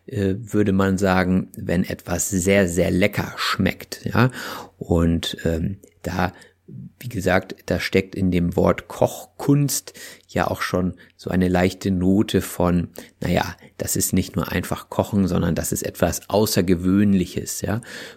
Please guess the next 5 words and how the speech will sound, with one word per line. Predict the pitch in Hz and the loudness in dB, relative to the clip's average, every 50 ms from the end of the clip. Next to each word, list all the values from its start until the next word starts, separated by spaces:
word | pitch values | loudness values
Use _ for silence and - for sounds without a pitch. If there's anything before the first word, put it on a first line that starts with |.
| _ _ | _ _
Kulinarisch, | - - 113 101 101 98 92 90 90 95 101 104 95 104 95 95 - - - - - | -4 0 2 4 4 4 4 4 4 4 2 2 2 2 0 0 0 -6 -8 -8 -8
also | 82 82 - 95 | -8 -8 -8 -8
die | - 95 87 - | -8 -8 -8 -8
Kochkunst | - - - 107 - - - - - 101 95 95 92 - - - | -2 0 0 0 0 -4 -12 -4 0 0 0 0 0 -4 -10 -6
betreffend. | - 90 - - - - 110 - - - 82 80 - - | -6 -4 -4 -4 -2 -2 -2 0 2 0 0 0 -2 -6